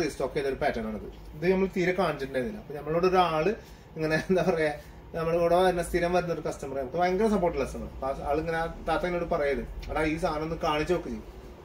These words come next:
നല്ല രസമാണ്, കുറെ ആൾക്കാർക്ക് എടുക്കാൻ വലിയ താല്പര്യം ഉണ്ടെങ്കിലോ" എന്ന് ചോദിച്ചപ്പോ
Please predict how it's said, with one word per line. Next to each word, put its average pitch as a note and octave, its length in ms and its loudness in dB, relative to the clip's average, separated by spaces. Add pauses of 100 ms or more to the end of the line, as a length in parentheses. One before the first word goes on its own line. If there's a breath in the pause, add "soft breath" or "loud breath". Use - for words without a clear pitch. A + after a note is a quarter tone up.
നല്ല C#3 200 0
രസമാണ്, D3 240 -2
കുറെ B2 160 0
ആൾക്കാർക്ക് C#3 340 0
എടുക്കാൻ D#3 240 0
വലിയ D#3 200 0
താല്പര്യം D#3+ 300 0
ഉണ്ടെങ്കിലോ" D#3 300 0
എന്ന് F3 160 0
ചോദിച്ചപ്പോ D#3+ 360 -2